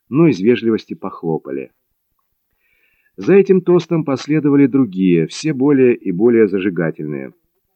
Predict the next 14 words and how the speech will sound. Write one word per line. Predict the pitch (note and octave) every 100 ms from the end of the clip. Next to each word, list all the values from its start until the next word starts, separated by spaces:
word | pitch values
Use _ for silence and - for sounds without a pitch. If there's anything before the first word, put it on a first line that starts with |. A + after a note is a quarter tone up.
| _ _ _ _ _ _
Внезапно | G2+ B2 D#3 D#3+ C#3
какой-то | C3 D3 C#3
молодой | A#2 A2+ A#2 A2+
фанатик | A2+ A#2 C#3+ C#3+ F2+ -
вскочил | - - F#2+ - B2
со | B2+
стула. | A#2+ - G2+ D#2 C2+ - _ _ _ _ _ _ _ _ _ _
Услышав | A#2 - D3 - C3 -
имя | B2+ B2
Луи | A2+ A2+
Филиппа, | - A#2+ D#3 E3 D#2
короля | - F#2+ G2 G#2 F#2
Груши, | G#2 C#3+ D#3+ - C#2 B1+ _ _ _ _ _ _ _ _ _ _ _
прозвище, | G2 A2 E2 F2 - E2+ E2